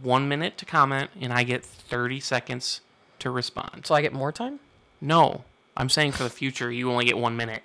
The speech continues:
Speaker 2: Oh.
Speaker 1: And it's probably not just a Republican thing. It's probably a Democrat
Speaker 2: Yeah,
Speaker 1: thing,
Speaker 2: don't
Speaker 1: too.
Speaker 2: be playing favorite
Speaker 1: Playing sides?
Speaker 2: parties.
Speaker 1: Okay. But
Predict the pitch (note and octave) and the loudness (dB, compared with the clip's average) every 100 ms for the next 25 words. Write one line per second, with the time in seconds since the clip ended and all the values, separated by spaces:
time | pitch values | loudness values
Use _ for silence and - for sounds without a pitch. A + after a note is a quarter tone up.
0 | _ F3 E3 D#3+ C#3 C3+ D3 D#3+ F3+ E3 | _ 6 8 10 8 8 4 6 6 6
1 | D3 B2+ B2+ A#2+ B2 A#2 A#2+ A#2 A#2+ A#2+ | 4 2 0 -2 -4 0 -2 -2 -4 -4
2 | A#2 A#2 B2 A#2 A#2 A2+ A#2 _ _ - | -4 -2 -2 0 0 -2 -4 _ _ -6
3 | A#2+ A2+ A#2+ - E3 - F#3 B3+ C#4 - | -4 -2 -2 2 2 4 2 2 -2 -2
4 | C4 A#3+ A#3 G3 F3+ D#3+ D#3 - E3 D3 | -2 0 2 2 2 2 -2 0 6 8
5 | B2+ C#3 C3+ C#3 - - - - C3+ B2+ | 8 6 6 6 4 2 0 -2 0 0
6 | B2+ - - - - - - - - E3 | 0 -8 -20 -20 -20 -20 -20 -20 4 8
7 | E3 | 8